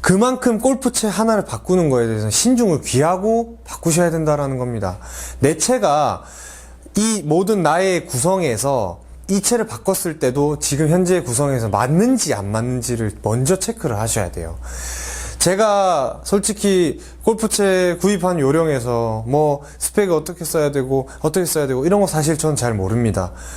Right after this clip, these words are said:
어, 그런 부분들은 솔직히 저보다 더 전문가 분들이 더 잘 알겠지만 저는 한 가지는 확신을 해요. 스펙을 잘 갖춰진 상태로 골프를 쳐야 된다라는 거죠. 그 부분은 정말 제가 확신하거든요. 예를 들어서 유틸리티가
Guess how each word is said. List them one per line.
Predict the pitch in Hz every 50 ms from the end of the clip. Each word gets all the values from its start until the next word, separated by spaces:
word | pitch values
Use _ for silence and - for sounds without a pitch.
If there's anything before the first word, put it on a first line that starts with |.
| - -
어, | - - 113 113 -
그런 | - 120 117 165 180 185 165
부분들은 | 175 170 165 165 147 131 135 143 156 156
솔직히 | 151 - 180 175 170 170 156
저보다 | 143 - 131 135 147 147 139 -
더 | - 123 113
전문가 | - 117 123 135 147 151 151 151 147 147
분들이 | - 131 120 110 107 117 135 131 107 90 - - - - - -
더 | - 120
잘 | - - 113 107
알겠지만 | 107 113 123 147 143 - - 104 110 117 110 98 90 - - - - -
저는 | - 190 202 214 185
한 | 202 226 233
가지는 | 240 233 208 190 165
확신을 | 160 156 156 - 151 123 110
해요. | 104 95 87 85 98 - - - -
스펙을 | - - - - 240 226 208 233 240 247 233 233 233 -
잘 | - - - 156 185 208 226
갖춰진 | 214 - 127 127 - - 185 190 180 185 208 202
상태로 | - - 226 269 285 277 - 294 285 262 262 262 262 254 - - - - - - - -
골프를 | - 196 208 202 - 160 139 113
쳐야 | 110 - - 226 247 233
된다라는 | 170 131 110 98 98 95 95 90 87 87
거죠. | 87 87 85 90 85 85 - - - - - -
그 | - - 202
부분은 | 214 240 220 220 214 208 165
정말 | - 123 120 123 113 104
제가 | - 110 107
확신하거든요. | 107 - 160 - - - 151 120 110 135 135 127 104 95 90 85 85 85 - - - - - - - - -
예를 | 123 139 165 175
들어서 | 151 135 120 113 117 139 127 104 95 - - - - - - - - - - - - - - - - -
유틸리티가 | - 190 180 - 254 233 214 - - 165 127 123 117 127 151 180 185 -